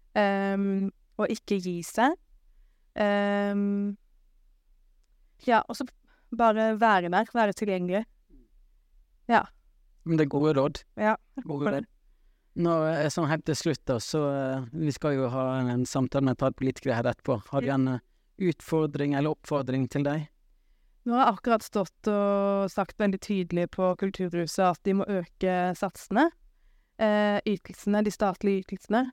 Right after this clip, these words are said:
Speaker 1: ehm, i velferdsordningen vår. Ehm, så det må vel kanskje være det, og så også ha, jeg vet at det kommer noen som støtter veldig det jeg sier nå, eller hørte jo veldig enig i stad. <laughs>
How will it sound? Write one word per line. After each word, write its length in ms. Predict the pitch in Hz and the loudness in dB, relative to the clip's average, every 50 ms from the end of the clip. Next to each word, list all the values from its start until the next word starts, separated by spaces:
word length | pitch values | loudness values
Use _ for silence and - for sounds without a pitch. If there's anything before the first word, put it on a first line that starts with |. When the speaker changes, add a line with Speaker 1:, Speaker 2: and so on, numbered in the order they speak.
| - - - | -12 -10 -6
Speaker 1:
ehm, 1000 | 208 202 202 202 202 202 196 196 196 196 196 196 196 196 196 196 202 202 208 - _ _ _ _ _ _ _ _ _ _ _ _ - | -4 -2 0 0 0 0 0 -2 -2 -2 -4 -2 -2 -2 -2 -2 -4 -4 -6 -8 _ _ _ _ _ _ _ _ _ _ _ _ -4
i 80 | - 220 | -2 2
velferdsordningen 1000 | 208 214 202 - - 202 190 - - - - - - 214 208 202 196 196 202 208 | 4 4 4 4 0 -2 -2 -2 -6 -12 -12 -8 -4 -2 0 0 0 0 0 2
vår. 180 | 240 294 370 359 - _ _ _ _ - | 2 2 2 0 -2 _ _ _ _ -2
Ehm, 840 | 233 226 226 226 226 226 226 220 220 220 220 220 220 220 220 214 - _ _ _ _ _ _ _ _ _ _ _ _ _ - | 0 2 2 4 2 2 2 2 0 0 0 0 0 -2 -2 -4 -6 _ _ _ _ _ _ _ _ _ _ _ _ _ -6
så 100 | - 254 | -2 0
det 80 | 262 | 2
må 100 | 262 240 220 | 2 4 2
vel 80 | 240 | 2
kanskje 280 | 240 269 254 214 - 220 | 2 2 0 0 0 2
være 300 | 208 226 202 185 180 185 | 2 4 4 4 2 2
det, 240 | 180 196 233 269 277 | 2 2 2 2 2
og 140 | 247 - 196 | 0 -2 -4
så 160 | - - 220 202 | -2 -4 -2 -2
også 400 | 202 - - - - 214 208 190 | -4 -8 -8 -6 -2 0 0 0
ha, 460 | - - 185 185 185 190 190 190 196 190 190 _ _ _ _ _ _ _ _ _ _ _ _ _ _ _ _ _ _ - | 0 -2 0 0 2 2 0 0 -2 -4 -6 _ _ _ _ _ _ _ _ _ _ _ _ _ _ _ _ _ _ -2
jeg 100 | 220 196 | 0 0
vet 140 | 196 - - | 0 2 0
at 60 | 202 | 0
det 100 | - 226 | 0 0
kommer 220 | - 202 196 196 | 2 2 2 2
noen 120 | 196 190 185 | 2 0 -2
som 120 | - 196 185 | -2 -6 -6
støtter 380 | - - 196 180 - - 185 | -4 -4 -6 -6 -4 -4 -2
veldig 200 | 180 185 180 180 | 0 0 0 0
det 120 | 180 185 180 | 0 0 0
jeg 160 | 180 180 180 | 0 -2 -2
sier 220 | - 196 185 180 185 | -2 -2 -2 0 0
nå, 160 | 214 233 233 | 0 2 2
eller 120 | 220 196 190 | 2 2 0
hørte 200 | 190 180 - 190 | -2 -4 -2 -2
jo 120 | 185 190 | 0 0
veldig 240 | 196 196 196 196 - | 0 0 0 0 0
enig 300 | 202 202 190 180 185 190 | 0 0 0 -2 -4 -4
i 20 | 208 | -4
stad. 300 | - - 208 226 285 277 - - 220 - | -2 0 2 2 2 0 -2 -6 -8 -6
<laughs> 120 | 233 233 | -8 -10